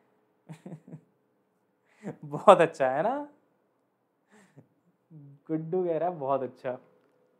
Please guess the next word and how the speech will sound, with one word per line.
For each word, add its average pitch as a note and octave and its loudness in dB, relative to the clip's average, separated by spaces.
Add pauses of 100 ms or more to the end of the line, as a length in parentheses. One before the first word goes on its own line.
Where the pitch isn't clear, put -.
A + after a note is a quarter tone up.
(4000)
चलो D#3+ 2